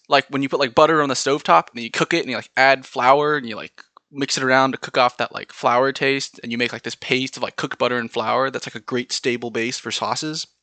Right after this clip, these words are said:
Like, for instance, normally if you try to make, like, a cheese sauce with, like, cheese and milk, uh, usually it's really grainy if you don't have enough emulsifiers, so you have to, like,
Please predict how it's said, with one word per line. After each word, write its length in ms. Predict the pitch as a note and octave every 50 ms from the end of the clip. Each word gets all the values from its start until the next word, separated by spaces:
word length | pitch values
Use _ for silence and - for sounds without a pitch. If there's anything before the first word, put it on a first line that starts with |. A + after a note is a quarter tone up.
| _ _ _ _ _ _
Like, 120 | D3+ C#3 -
for 80 | -
instance, 400 | B2 A#2 - C3 A#2+ A2+ - -
normally 440 | - C#3+ C#3 C3+ C3 B2+ B2 B2 A2+
if 100 | A#2 -
you 300 | B2+ A#2+ A#2+ A#2 A#2 - _ -
try 140 | - C#3 B2+
to 60 | A#2+
make, 120 | B2 A#2
like, 100 | B2 A2+
a 80 | B2 A#2
cheese 340 | A2 - - C#3 B2 A2+ -
sauce 300 | - A#2 G#2 A2+ - -
with, 120 | A2+ -
like, 120 | G#2+ A2
cheese 280 | - - - B2+ A2+ A#2
and 100 | G#2+ G#2+
milk, 260 | A2+ A2 G#2+ - - - - - - - _
uh, 120 | A2 A2+ A#2+
usually 360 | D3 C3+ C3+ C3 B2+ B2+ B2+ -
it's 240 | C3 B2 - - - -
really 220 | C3+ C3+ C3 B2+
grainy 400 | A#2+ - B2+ A#2 A#2 A#2+ A2+ G#2+
if 100 | G#2 G2+
you 60 | - A#2
don't 140 | A2+ A2
have 220 | A#2+ A2+ A2 G2+ - - - - _
enough 320 | C3+ C3 B2+ A#2+ - - - -
emulsifiers, 800 | B2 A#2 A#2 A#2 - A2 - G#2+ G#2 G#2 G#2+ G#2+ G#2+ G#2 - - - _
so 120 | - A#2+
you 60 | A2+
have 80 | A2 -
to, 40 | A#2
like, 160 | A2 - -